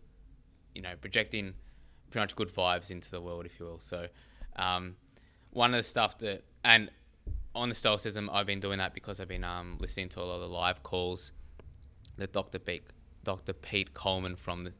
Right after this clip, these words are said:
um, Strength Culture. So Strength Culture have been putting out some, um, some chats, if you will, on mindset and just, like, you know, how to sort of survive during this lockdown period. There's no, and you can also, if, you know,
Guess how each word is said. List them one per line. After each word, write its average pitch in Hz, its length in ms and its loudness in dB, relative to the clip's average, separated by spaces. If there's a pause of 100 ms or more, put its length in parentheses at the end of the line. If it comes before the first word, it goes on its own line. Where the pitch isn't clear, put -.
um, 90 180 0
Strength 98 280 0
Culture. 113 320 0
So 95 160 -2
Strength 90 240 -6
Culture 92 260 -4
have 90 60 -8
been - 40 -18
putting 90 180 -6
out 85 200 -10
some, 87 240 -10
um, 87 240 -8 (400)
some 90 180 -8
chats, - 480 0
if 87 140 -6
you 87 80 -6
will, 87 180 -4
on 87 160 -8
mindset 87 680 0 (140)
and 90 160 -4
just, 87 220 -10
like, 87 220 0 (640)
you 92 60 -10
know, 85 160 -10 (300)
how 95 220 6
to 90 320 4 (220)
sort 104 220 -4
of 90 60 -4
survive 95 460 6
during 92 160 -4
this 90 140 -8
lockdown 92 400 -10
period. 87 360 -6 (480)
There's 101 180 -2
no, 98 260 6 (340)
and 101 360 2 (800)
you 123 160 0
can 151 220 4
also, 120 340 2 (100)
if, 117 300 0
you 113 60 -4
know, 107 180 2